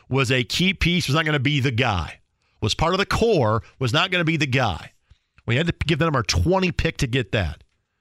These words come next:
Does twenty-six, twenty-nine, and or thirty-two net you that? Maybe.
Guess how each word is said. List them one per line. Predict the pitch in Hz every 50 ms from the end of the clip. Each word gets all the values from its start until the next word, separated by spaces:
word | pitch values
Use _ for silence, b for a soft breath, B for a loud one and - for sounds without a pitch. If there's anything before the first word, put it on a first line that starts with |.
| _ _ _ _ _ _ _ _ _ _ _ _ -
Does | - -
twenty-six, | - - 123 139 156 160 - - 156 151 143 - -
twenty-nine, | - - 143 147 151 147 143 139 143 147 151 151 151
and | - 131 131 143 151 147
or | 143 139 127
thirty-two | - - - 147 147 139 131 113 - - - 143 147 160 170 170 175 175 -
net | 143 123 127 143 156 - -
you | 156 151
that? | 143 156 170 175 180 - b b b b b b b b b b b b b b b b b b b b b b b b b b b b b b b b b _ _ -
Maybe. | - 110 107 95 95 98 101 104 113 123 131 139 151 165 175 185 196 202 202 214 233 240 214 156